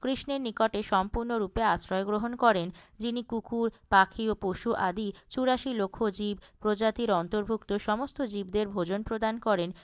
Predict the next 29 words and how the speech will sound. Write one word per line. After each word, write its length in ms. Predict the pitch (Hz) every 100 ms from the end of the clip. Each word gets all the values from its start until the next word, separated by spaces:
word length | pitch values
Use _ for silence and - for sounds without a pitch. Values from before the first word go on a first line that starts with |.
| _
তিনি 220 | - 277 294
কেন 300 | 214 214 254
তোমাদের 420 | 262 269 311 302
ভোজ্য 300 | 226 202 214
বস্তু 340 | 190 190 -
প্রদান 360 | - 208 185 185
করবেন 420 | - 170 165 160
না? 220 | 160 156 - - _ 233
এটা 200 | 254 277
হচ্ছে 440 | 277 - 208 196 - -
আত্মসমর্পণের 920 | 226 - 240 233 202 190 202 190 269
লক্ষণ। 460 | 247 170 - 156 151 - _
তবে 200 | 240 247
আমাদের 540 | 269 220 220 269 240 202 - -
এরকম 340 | 247 262 294
চিন্তা 360 | 285 277 262 262
করা 220 | 277 277
উচিত 320 | 233 - 269 -
নয় 160 | 269 269
যে, 220 | 214 208 - _
"কৃষ্ণ 300 | 294 - 285
আমাকে 380 | 233 214 240 240
ভোজন 420 | 202 180 190 190
দিচ্ছেন, 440 | 196 - - 214 - - -
তাই 200 | 254 240
আমি 260 | 202 214
এখন 300 | 202 277 277
ঘুমোই।" 380 | 160 165 156 151 - _
না, 360 | 196 196 156